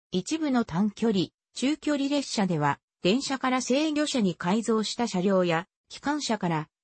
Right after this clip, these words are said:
ディーゼルエンジンを取り外し制御車化改造したノンパワードコントロールユニット、ノンパワードキントロールユニット、略と呼ばれる車両、あるいは心臓の制御車による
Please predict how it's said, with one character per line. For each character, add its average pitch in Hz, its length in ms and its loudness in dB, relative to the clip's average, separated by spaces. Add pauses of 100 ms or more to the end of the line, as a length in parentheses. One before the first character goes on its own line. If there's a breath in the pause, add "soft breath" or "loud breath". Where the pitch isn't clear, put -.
デ 196 80 2
ィ 277 100 2
ー 285 40 0
ゼ 302 120 0
ル 285 80 0
エ 285 140 -2
ン 277 80 -2
ジ 220 140 2
ン 196 60 4
を 165 80 2
取 160 280 -4
り 233 40 -2
外 277 240 -2
し - 120 -6
制 294 320 -2
御 226 100 0
車 - 160 -4
化 202 160 -6
改 220 240 0
造 190 220 2
し - 160 -8
た - 200 -4 (220)
ノ 180 160 2
ン 277 60 -4
パ 269 160 0
ワ 233 160 4
ー 180 40 2
ド 170 240 0 (200)
コ 226 160 2
ン 269 80 -6
ト 285 180 0
ロ 277 160 4
ー 262 40 0
ル 247 120 0
ユ 247 140 2
ニ 202 180 2
ッ - 80 -12
ト、 185 220 0 (260)
ノ 202 220 4
ン 156 160 0 (240)
パ 180 140 4
ワ 294 180 2
ー - 20 -4
ド 294 140 -2
キ 277 140 -4
ン 269 60 -2
ト 269 140 -2
ロ 240 120 2
ー - 20 2
ル 202 80 2
ユ 196 100 2
ニ 175 200 0
ッ - 20 -20 (100)
ト、 170 200 0 (180)
略 - 340 -4 (200)
と 185 100 2
呼 196 160 4
ば 185 140 0
れ 208 120 0
る 196 100 0
車 180 200 -4
両、 170 340 2 (240)
あ 170 140 2
る 294 100 2
い 285 100 0
は 185 120 0
心 277 280 0
臓 277 220 0
の 262 140 -2
制 269 260 -2
御 294 140 -2
車 240 180 -2
に 185 160 4
よ 160 120 4
る 160 200 -2